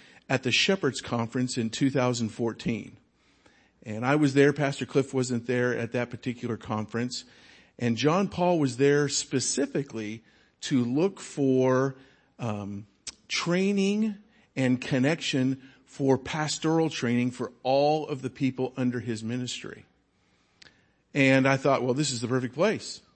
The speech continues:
because what better? The Shepherds Conference, you have all these pastors here. They have resources, and Grace Community Church has just tremendous worldwide resources.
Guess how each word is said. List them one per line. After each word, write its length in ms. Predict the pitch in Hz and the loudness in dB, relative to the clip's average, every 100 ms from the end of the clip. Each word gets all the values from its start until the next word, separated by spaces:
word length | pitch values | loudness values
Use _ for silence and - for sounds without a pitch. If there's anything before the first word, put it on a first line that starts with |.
| _ | _
because 720 | 127 120 - 123 120 120 107 | -8 -4 0 2 2 0 -4
what 180 | 113 117 | -4 -2
better? 300 | 123 127 156 | -2 0 -2
The 140 | 156 107 | -4 -4
Shepherds 400 | 143 131 135 - | -2 -2 -4 -4
Conference, 420 | 139 147 175 - | -2 -2 -6 -4
you 80 | 120 | -2
have 160 | 110 | -2
all 220 | 117 127 | 0 0
these 200 | 127 123 | 2 0
pastors 520 | - 135 131 139 139 - | -2 -2 -2 -2 -4 -2
here. 260 | 151 190 - - - - - _ | -4 -4 -10 -20 -20 -20 -20 _
They 140 | - 127 | -2 4
have 260 | 131 117 | 4 4
resources, 800 | 123 135 - - 147 147 175 180 147 | 4 4 4 2 2 0 0 0 0
and 260 | 117 107 | -2 -2
Grace 280 | 113 131 - | 0 0 0
Community 480 | 123 127 135 123 113 | 2 4 6 4 -2
Church 380 | - - 170 - | -2 -2 -2 0
has 220 | 113 101 104 _ _ | -2 -4 -10 _ _
just 300 | - 131 - | -6 -6 -6
tremendous 600 | - 117 120 147 135 120 | -6 -2 0 2 0 -2
worldwide 440 | 120 123 123 127 | -2 0 2 0
resources. 720 | 120 127 123 131 127 147 135 | 0 -2 -2 -2 -2 -4 -6